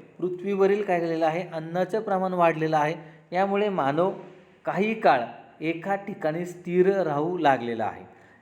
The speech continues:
यानंतर निसर्गात उगवलेल्या तृणधान्यांची कापणी करता करता लोक त्या ठिकाणी धान्य पेरू लागलेले आहे. म्हणजे तृणधान्यांची कापणी केल्यानंतर जे काय धान्य मिळालं,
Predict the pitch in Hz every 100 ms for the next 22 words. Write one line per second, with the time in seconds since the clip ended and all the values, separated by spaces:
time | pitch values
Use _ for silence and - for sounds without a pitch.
0 | _ 180 202 202 214 220 220 165 175 190
1 | 190 190 208 202 180 165 175 175 180 180
2 | 180 190 190 170 165 170 160 190 190 160
3 | 143 170 180 180 156 190 185 175 139 123
4 | 113 - - _ 156 196 202 202 196 190
5 | 196 202 160 170 175 196 196 180 165 165
6 | 147 131 127 120 92 90 - - _ _
7 | _ _ - _ _ _ _ _ _ _
8 | _ _ - 135 170 185 202 185 175 180
9 | 175 180 202 165 156 185 185 175 175 170
10 | 196 180 185 180 208 175 180 180 185 180
11 | 165 147